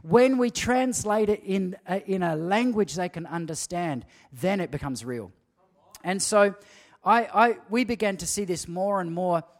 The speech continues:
in our business, the law of attraction with transformation. When we begin to transform what we're doing, it attracts more transformation. It's a multiplier.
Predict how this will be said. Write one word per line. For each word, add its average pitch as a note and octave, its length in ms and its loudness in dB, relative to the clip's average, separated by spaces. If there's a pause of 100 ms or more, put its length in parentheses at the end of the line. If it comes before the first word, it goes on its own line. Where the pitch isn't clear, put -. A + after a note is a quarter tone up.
(140)
in F3 120 -4
our E3+ 120 -2
business, F3+ 680 0 (240)
the F3 120 2
law G#3+ 420 6
of G3 180 4
attraction D#3 880 -4 (100)
with F3+ 200 -2
transformation. F3+ 880 -2
When E3+ 180 -2
we A#3+ 200 6
begin A3+ 360 -2
to F#3+ 100 0
transform G3+ 840 -2
what E3+ 260 2
we're E3+ 160 -2
doing, F#3 380 2 (200)
it G3+ 120 0
attracts A#3 500 -2
more A3+ 300 8
transformation. E3 1000 -4 (400)
It's G#3 200 0
a G3+ 60 2
multiplier. F#3+ 1000 4